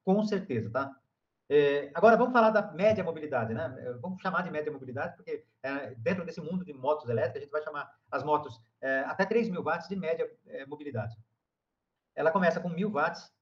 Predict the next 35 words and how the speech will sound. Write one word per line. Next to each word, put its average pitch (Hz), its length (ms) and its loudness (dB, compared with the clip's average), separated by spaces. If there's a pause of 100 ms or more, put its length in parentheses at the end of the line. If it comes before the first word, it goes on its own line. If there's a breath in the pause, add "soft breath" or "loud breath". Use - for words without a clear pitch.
(200)
e 139 100 -6
vai 156 200 2
até 160 120 0
três 165 220 -4
mil 165 100 -6
watts. 113 240 -2 (480 soft breath)
É, 214 200 4
são 262 360 0 (540)
motos 214 300 6
fáceis 202 340 0
de 147 60 -14
trabalhar, 139 360 -4
não 185 120 -8
são 180 100 -6
muito 175 140 -10
difíceis 147 440 -8
de 117 40 -12
trabalhar, 123 500 -4 (720)
e, 160 240 -4
mas, 165 160 0
ao 180 60 -2
mesmo 202 180 -2
tempo, 170 400 -2
né, 139 140 -6
como 165 200 0
as 127 300 -4
scooters 131 340 -8
e 131 60 -4
as 127 100 -4
outras, 151 220 -4
você 151 140 -6
ainda 165 140 -6
não 170 100 -8
tem 180 100 -10
scanner 143 420 -6